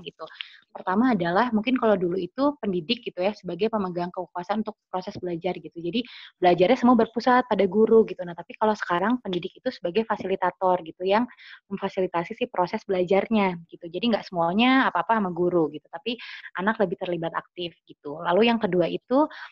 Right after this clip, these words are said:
eh, pendidik sebagai sumber ilmu dan pengetahuan gitu di abad dua puluh. Nah, di abad dua puluh satu ini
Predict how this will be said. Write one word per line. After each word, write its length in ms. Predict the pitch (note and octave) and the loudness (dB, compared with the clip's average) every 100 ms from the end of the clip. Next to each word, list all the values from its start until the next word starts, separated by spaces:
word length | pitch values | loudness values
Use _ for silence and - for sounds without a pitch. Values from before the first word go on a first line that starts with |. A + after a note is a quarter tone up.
| _ - | _ -4
eh, 160 | F#3 F#3 | -2 0
pendidik 320 | F#3 F3 A#3+ | -2 -2 -2
sebagai 320 | - F#3 F3+ A3+ | 0 2 4 4
sumber 320 | A3+ F#3+ F#3 | 4 2 2
ilmu 320 | G3 F3+ G#3+ | 2 2 4
dan 160 | G3+ F#3+ | 2 0
pengetahuan 720 | E3+ F3+ F3+ E3+ F#3 E3+ D#3+ | -4 -8 -4 2 2 2 -2
gitu 320 | D3+ - D#3 - - | -14 -14 -16 -16 -6
di 80 | |
abad 200 | E3 D#3 - | -4 -4 -8
dua 160 | D#3+ | -12
puluh. 240 | - E3+ D#3+ | -10 -6 -4
Nah, 160 | D#3 | -4
di 80 | D#3 | -4
abad 160 | D#3+ E3+ - | -6 -6 -10
dua 80 | |
puluh 140 | - F3+ | -16 -10
satu 160 | D#3+ D3+ | -10 -8
ini 320 | E3 A#3 | -4 -4